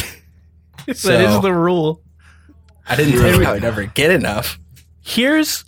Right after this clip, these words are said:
Speaker 1: here's where I think, I don't think it's your fault that you haven't been on yet. I think it's our fault. I think we majorly fucked up. Do you wanna know some numbers, Tony? Do you want me to tell you some numbers?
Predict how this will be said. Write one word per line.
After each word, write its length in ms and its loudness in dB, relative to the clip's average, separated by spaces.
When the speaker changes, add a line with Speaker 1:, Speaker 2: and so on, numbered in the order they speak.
Speaker 1:
here's 560 -2
where 140 4
I 120 2
think, 460 -2
I 120 0
don't 140 0
think 200 0
it's 180 -4
your 180 2
fault 340 0
that 80 0
you 120 2
haven't 220 2
been 160 2
on 240 0
yet. 260 -2
I 100 -4
think 260 -2
it's 120 -6
our 160 0
fault. 440 -4
I 120 -2
think 240 0
we 200 2
majorly 560 2
fucked 300 -4
up. 240 -4
Do 100 -2
you 80 4
wanna 180 2
know 120 2
some 240 0
numbers, 580 0
Tony? 340 0
Do 100 -6
you 40 -4
want 100 -4
me 80 0
to 80 -6
tell 80 0
you 60 0
some 180 -4
numbers? 420 -2